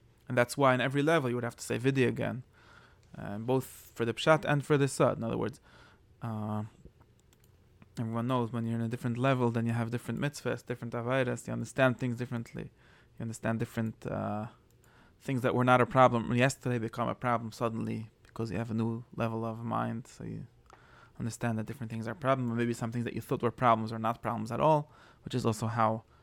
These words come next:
going up to higher levels causes a certain slicha by itself, because not everything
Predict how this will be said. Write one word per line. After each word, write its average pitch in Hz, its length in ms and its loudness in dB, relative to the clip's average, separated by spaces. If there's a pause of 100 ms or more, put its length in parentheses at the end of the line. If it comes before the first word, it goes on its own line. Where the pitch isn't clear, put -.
(160)
going 120 260 0 (240)
up 117 200 -10
to 113 60 -6
higher 113 220 4
levels 113 480 0
causes 120 400 -2
a 107 60 -8
certain 117 360 -6
slicha 131 440 -6
by 110 140 -6
itself, 127 520 -2
because - 240 -10
not 113 340 -6
everything 117 480 -6